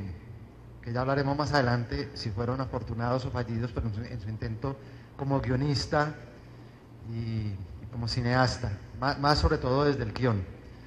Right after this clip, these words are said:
Pero yo, yo creo que es básicamente la, la motivación era contar historias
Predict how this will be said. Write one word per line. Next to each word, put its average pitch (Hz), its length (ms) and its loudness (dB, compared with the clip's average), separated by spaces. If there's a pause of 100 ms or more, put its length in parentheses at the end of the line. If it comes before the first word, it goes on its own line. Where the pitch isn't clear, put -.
(300)
Pero 135 300 6
yo, 147 140 2 (520)
yo 143 180 -2
creo 180 280 6
que 143 240 4
es 143 100 2
básicamente 147 960 0
la, 123 580 4
la 123 100 -4
motivación 131 480 0
era 151 300 6 (240)
contar 139 380 4
historias 113 760 2